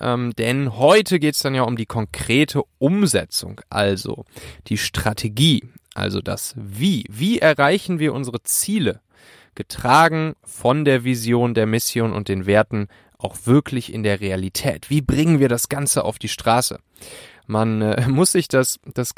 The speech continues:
das ungefähr so vorstellen. Mir, mir ist dieses Beispiel vorhin eingefallen, ist vielleicht nicht ganz politisch korrekt, aber egal, ich will's euch jetzt einfach mal geben, weil ich glaube, es, ähm,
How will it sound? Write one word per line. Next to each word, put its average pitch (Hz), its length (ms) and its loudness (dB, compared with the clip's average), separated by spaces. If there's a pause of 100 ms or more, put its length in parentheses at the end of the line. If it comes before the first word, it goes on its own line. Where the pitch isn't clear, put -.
das 123 200 -4
ungefähr 147 320 2
so 120 260 6
vorstellen. 101 640 0
Mir, 110 220 -2
mir 107 160 -4
ist - 140 -10
dieses 107 260 -6
Beispiel 117 360 2
vorhin 104 220 -2
eingefallen, 120 560 2
ist 98 120 -6
vielleicht 92 260 -6
nicht 92 140 -14
ganz 95 160 -10
politisch 95 380 -8
korrekt, 104 320 2
aber 95 160 2
egal, 127 320 6
ich - 140 -14
will's 117 160 -2
euch 110 140 -2
jetzt - 160 -10
einfach 113 220 -2
mal 101 120 -2
geben, 123 300 2
weil 101 100 4
ich - 80 -8
glaube, 101 240 4
es, 95 160 0 (580)
ähm, 95 420 0